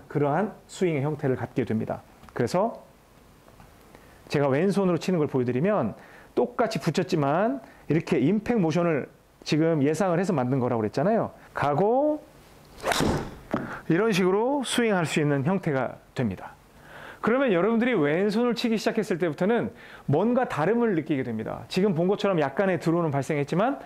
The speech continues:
오른손으로 쳤을 때만큼 왼쪽으로 심하게 돌지 않는다. 어? 그리고 높이가 좀 더 올라가는구나 라는 걸 느끼게 되는데 굉장히 상식적으로 제가 이해를 시켜드렸죠. 오른손은 오른 어깨 아래,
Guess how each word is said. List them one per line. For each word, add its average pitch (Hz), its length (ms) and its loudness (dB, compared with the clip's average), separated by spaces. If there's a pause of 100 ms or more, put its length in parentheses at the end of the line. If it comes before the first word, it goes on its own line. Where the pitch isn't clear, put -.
(380)
오른손으로 208 600 2
쳤을 208 320 -2
때만큼 175 640 -2
왼쪽으로 175 480 2
심하게 233 340 0
돌지 165 360 0
않는다. 175 580 0
어? 262 240 0 (320)
그리고 220 240 2
높이가 214 420 2
좀 190 220 2
더 196 60 2
올라가는구나 170 880 0
라는 139 260 0
걸 175 140 0
느끼게 127 280 -2
되는데 131 500 0 (460)
굉장히 233 500 2
상식적으로 226 720 0
제가 165 240 2
이해를 170 320 2
시켜드렸죠. 147 720 -2 (540)
오른손은 165 580 2
오른 147 220 2
어깨 131 200 -2
아래, 98 260 -2